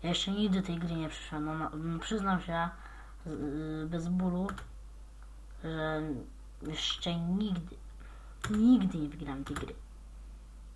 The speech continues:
Po prostu zawsze muszę przegrać. No ja nie wierzę, no jak on tego nie obronił. No Manuel Neuer, znaczy nie no, Manuel Neuer to bardziej,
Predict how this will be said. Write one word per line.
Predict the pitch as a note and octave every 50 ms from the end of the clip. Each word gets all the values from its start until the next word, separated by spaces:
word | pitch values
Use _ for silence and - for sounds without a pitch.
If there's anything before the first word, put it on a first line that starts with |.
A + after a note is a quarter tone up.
| - - - - - - -
Po | - - - -
prostu | F#3+ G3+ G3+ G3 - - - - - F3+ F3 F3 - - - - - -
zawsze | D#3+ D#3+ D#3+ D#3+ D#3 F3+ F3 - - - - - - - F3+ F3 E3 D#3+
muszę | D#3+ D#3+ E3 F3 G3 G#3+ B3 C4 C4 - - - - - - - A#2 - - - - - - - - - - - - - - - - - - - - - - - - - - - - - - - - - -
przegrać. | - - - - - - F3 F#3 F#3 E3 B2+ A2 C3 - - - - - - - - - - - - - - - - - - - - - - - - - - - - -
No | E3+ E3+ F3
ja | F3 F3
nie | F3+ F3 E3 E3
wierzę, | E3+ E3+ E3 D3+ D#3+ D#3+
no | E3 E3+
jak | E3+ E3 E3+ - -
on | F3+
tego | - E3+ E3 E3 E3
nie | E3+ E3+ E3+
obronił. | F3 F3+ F3+ F3 E3 D#3 D#3 D#3 D#3 - - - - - - - - -
No | F3+
Manuel | F#3 F3+ F#3 G3 G3+ G3 F#3+ F3+ F3+ F#3+
Neuer, | F#3+ G3 F#3+ F3+ F3 E3+ E3 F3 -
znaczy | F#3 F3+ - - F3+
nie | E3+ E3 D3+ C#3+
no, | C#3+ C#3 C#3 C3+ D3+ - -
Manuel | F3 D#3 D#3+ E3+ F3 F3 F3 E3+ E3+ E3+
Neuer | E3+ E3 E3 E3 D#3+ D#3+
to | - - D3+
bardziej, | D3+ D3+ D3+ D3 D3+ D#3 D#3 D3+